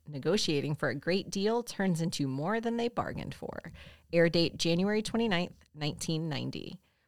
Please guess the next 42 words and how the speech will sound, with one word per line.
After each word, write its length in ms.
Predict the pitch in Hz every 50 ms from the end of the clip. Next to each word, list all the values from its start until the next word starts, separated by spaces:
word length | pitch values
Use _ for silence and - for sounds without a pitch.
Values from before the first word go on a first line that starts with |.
| _ -
We're 100 | 175 180
calling 380 | 175 - 190 170 175 170 175 180
this 200 | 202 190 - -
one 260 | - 294 294 214 - _
A 120 | - 170 160
Whiff 320 | 156 156 180 196 - -
of 160 | 196 185 -
Desperation. 960 | - 160 156 - - - 165 - - - - - - - - 175 190 - 262 - _ _ _ _ _ _ _ _ _ _ _ _ -
Is 200 | - 175 170 185
written 240 | 214 - - 208 185
by 180 | 190 170 175
Paul 360 | - - - - 202 208 214 214
Clay. 480 | - - - 185 165 165 196 240 302 - -
This 180 | 208 - -
is 100 | 196 185
the 100 | - 175
first 300 | 165 - 165 170 - -
of 80 | 156 -
four 320 | _ - - 190 196 196
episodes 540 | - 190 - - 208 - 208 202 196 196 -
he'll 180 | - 202 185 175
write. 320 | 180 165 165 208 247 - _ _ _ -
I 140 | 175 175 170
M 160 | 170 170 170 165
D 100 | 175 170
B 220 | 165 170 170 175
says 320 | 185 - - 170 165 165 -
he 120 | - 180
wrote 280 | 156 - 165 160 160 - -
on 260 | 156 151 147 147 151
two 300 | 151 - - 254 262 262
other 280 | - - 165 165 156 147
L 140 | - 151 147
B 160 | 139 156 143
T 220 | - - 143 135
shows, 420 | 135 - - 131 110 107 160 190 - -
Evening 340 | 196 190 190 214 208 214 214
Shade 400 | 196 - - 160 160 170 190 196
and 140 | - 175 147
Hearts 260 | - 160 156 156 -
of 80 | 202 190
Fire, 440 | - 151 139 139 147 175 196 -